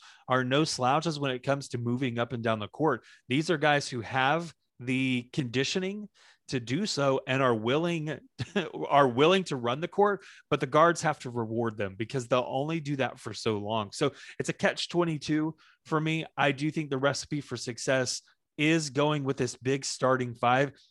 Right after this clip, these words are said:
until someone figures it out, until someone proves that it can be stopped and it can be stopped on a consistent basis. Jacob Groves should be in the starting lineup for me. He's also a stretch four, just in case you wanted that.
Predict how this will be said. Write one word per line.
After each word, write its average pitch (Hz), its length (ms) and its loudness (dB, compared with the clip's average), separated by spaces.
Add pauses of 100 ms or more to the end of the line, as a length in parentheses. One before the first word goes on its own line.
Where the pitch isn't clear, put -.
until 160 320 2
someone 185 300 0
figures 170 460 0
it 139 80 2
out, 147 240 0
until 131 200 -2
someone 175 300 0
proves 151 500 -2 (260)
that 143 140 4
it 131 100 -2
can 151 140 -4
be 131 100 -4
stopped 143 400 0
and 135 120 -4
it 139 100 -8
can 139 80 -8
be 131 120 -6
stopped 135 320 -2
on 123 100 -4
a - 20 -6
consistent 117 540 -8
basis. 127 420 -4 (300)
Jacob 170 320 2
Groves 135 280 2
should 147 280 -2
be 139 100 -4
in 135 80 -4
the 123 80 -6
starting 117 320 -2
lineup 113 380 -6
for 104 120 -14
me. 92 180 -20 (640)
He's 156 180 0
also 165 340 6
a 156 80 0
stretch - 380 -4
four, 131 360 0
just 113 240 -6
in 117 80 -10
case 110 260 -8
you 107 100 -8
wanted 107 260 -6
that. 92 220 -12